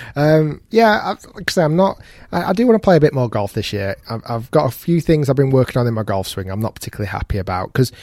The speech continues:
when I, weirdly, when I look back at old footage from, like, four or five years ago, or even two years ago, I was definitely swinging the golf club better. I was swinging it faster and I was hitting it further. I feel like maybe in the last couple of years,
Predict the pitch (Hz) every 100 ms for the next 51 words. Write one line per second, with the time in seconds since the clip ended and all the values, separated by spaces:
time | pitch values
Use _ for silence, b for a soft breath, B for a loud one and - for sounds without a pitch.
0 | B B - 170 180 - 131 151 180 131
1 | 113 117 120 147 151 123 135 156 - 123
2 | - 120 120 123 - 131 - 107 98 -
3 | 101 95 98 - 113 110 - 104 104 107
4 | 110 110 139 123 - 113 131 113 104 107
5 | 101 104 147 - - - - 143 143 127
6 | 123 123 - 110 110 - - - B B
7 | B B 113 - 127 120 - - 160 -
8 | - 98 - 110 101 - 104 107 - -
9 | 131 127 113 104 101 B B B - -
10 | 170 190 196 - 180 180 175 180 - -
11 | 165 170 170 170 165